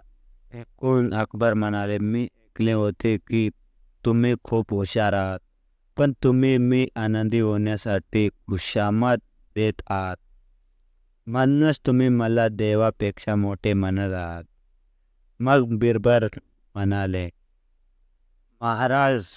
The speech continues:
तुमच्या इतकी शक्ती आहे की देवाकडे देखील नाही." अकबरने विचारले, "कोणती शक्ती आहे?" तेव्हा बिरबल म्हणा-, म्हणाले, "जर तुम्हाला कोणाचा राग आला तर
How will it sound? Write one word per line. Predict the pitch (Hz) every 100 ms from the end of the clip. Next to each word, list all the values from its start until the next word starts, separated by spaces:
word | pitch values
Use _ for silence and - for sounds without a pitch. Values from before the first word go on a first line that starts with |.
| - _ _ _
तुमच्या | 113 113 - 123
इतकी | 113 107 _ _ - 127
शक्ती | 113 - 104 _ - 120
आहे | 107 104 107 104
की | - 117 113
देवाकडे | 92 104 101 107 104 101 101 104
देखील | 95 95 - 95
नाही." | 92 90 87 - _ _ _ _ _ _ -
अकबरने | 110 - - 131 123 127
विचारले, | 110 98 117 104 98 90 - _ _ _ _ _ _ _ _ _ _ _ _
"कोणती | 143 147 143 175
शक्ती | 160 131 - -
आहे?" | 131 120 117
तेव्हा | 117 - 113 113 117
बिरबल | 104 110 104 110 107
म्हणा-, | 101 98 95 98 - -
म्हणाले, | 101 98 101 98 92 90 _ - _ _ _ _ _ _ _
"जर | - 165 -
तुम्हाला | 135 135 131 131 135 131
कोणाचा | - 117 120 113 - 113
राग | 104 110 117
आला | 113 107 107 110
तर | - - 110 104